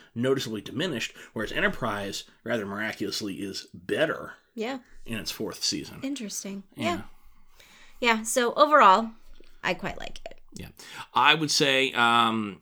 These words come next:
Speaker 1: I think the first several seasons get mired in some of Voyager's pedestrian qualities. Uh, the wheels spin. There's some good episodes. I like, uh, Scott Bakula's Archer. And, but, but, like, I think it's either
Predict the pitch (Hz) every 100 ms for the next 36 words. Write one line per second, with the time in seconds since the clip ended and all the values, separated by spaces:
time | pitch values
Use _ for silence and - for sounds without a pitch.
0 | - 113 - 117 - 113 - 127 131 131
1 | 120 127 120 117 117 113 113 110 110 117
2 | 113 110 113 117 110 98 107 113 110 107
3 | 107 107 104 98 - - - - _ _
4 | _ - - 107 110 107 - 117 113 110
5 | 117 110 113 110 110 110 - - - -
6 | - - - 113 104 101 98 98 98 110
7 | 120 113 - 127 127 135 - 156 151 135
8 | - 131 127 123 127 127 110 110 113 -
9 | - _ - 113 107 101 101 - 117 104
10 | 110 107 110 107 104 95 - 110 - 107
11 | 113 _ - - _ 120 110 107 107 104
12 | 107 101 98 - 127 120 123 123 123 120
13 | - 110 120 98 113 113 110 135 123 117